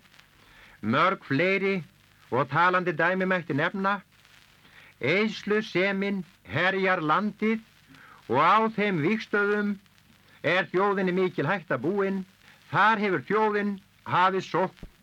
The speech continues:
gegn sjálfri sér. Menn halda að eyðslusemin skapi ánægju, en hún hefur aldrei skapað nein-, neina varanlega gleði meðal mannanna. Fjármunum sem nota mátti til gagns er kastað á glæ.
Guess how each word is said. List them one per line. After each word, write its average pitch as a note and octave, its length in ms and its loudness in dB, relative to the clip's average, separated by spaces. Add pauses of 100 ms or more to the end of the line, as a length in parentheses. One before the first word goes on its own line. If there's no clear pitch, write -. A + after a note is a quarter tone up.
(180)
gegn D3+ 260 -2
sjálfri C#3+ 420 -2
sér. F#2 240 -6 (480)
Menn G3+ 240 -2
halda A3+ 540 0 (220)
að G3 280 2
eyðslusemin G#3 720 -2
skapi D3+ 300 -2
ánægju, G#2+ 500 -2 (600)
en G3 200 0
hún A3+ 140 2
hefur A3+ 140 2
aldrei A3+ 360 0
skapað G3+ 400 -2
nein-, G3 220 -4 (140)
neina F#3 480 0 (260)
varanlega F3 760 2
gleði D#3+ 440 -2 (260)
meðal C3+ 300 0
mannanna. G#2 420 -2 (680)
Fjármunum F#3 560 0
sem F3 160 -2
nota F#3 260 0
mátti F3+ 280 0
til D#3+ 140 -4
gagns F#3 360 0
er F3 80 -4
kastað E3 400 0
á C#3+ 40 -8
glæ. D3 220 2